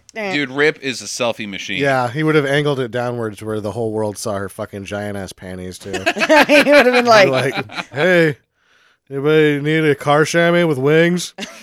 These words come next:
Speaker 3: Got one right here on this lady."
Speaker 2: Little ring-a-ding-ding, bro, on the end of it.
Speaker 1: <laughs> Yeah.
Speaker 2: Yep. Oh my God.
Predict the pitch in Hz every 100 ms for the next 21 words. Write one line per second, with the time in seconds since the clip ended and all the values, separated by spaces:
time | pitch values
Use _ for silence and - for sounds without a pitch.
0 | - 311 311 277 175 185 180 180 180 165
1 | 185 180 151 139 117 117 139 135 117 120
2 | - 139 120 131 131 131 131 127 127 131
3 | 135 131 127 123 127 123 127 113 113 117
4 | 120 123 123 127 110 - 101 117 - _
5 | _ _ _ _ _ _ _ _ _ _
6 | _ _ _ 92 87 76 _ 76